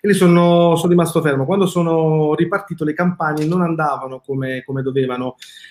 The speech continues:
L'importante è non perdersi mai d'animo. Nel mio caso di specie, quando le campagne non andavano, spegnevo, analizzavo i dati, vedevo ciò che non funzionava,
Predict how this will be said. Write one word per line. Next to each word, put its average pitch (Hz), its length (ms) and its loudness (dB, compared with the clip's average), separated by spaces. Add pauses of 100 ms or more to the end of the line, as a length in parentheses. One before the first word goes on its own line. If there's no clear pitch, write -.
L'importante 196 580 2
è 185 60 6
non 180 140 6
perdersi 170 440 0
mai 170 140 2
d'animo. 135 380 0
Nel 151 200 -2
mio 180 140 2
caso 180 240 -2
di 185 80 0
specie, 170 600 0
quando 165 220 -2
le 156 80 -2
campagne 143 840 -6
non 151 160 -4
andavano, 143 560 -4
spegnevo, 156 720 0
analizzavo 143 420 -4
i 160 40 0
dati, 139 320 -6
vedevo 135 280 -6
ciò 143 140 -14
che - 80 -20
non 131 140 -12
funzionava, 147 800 -4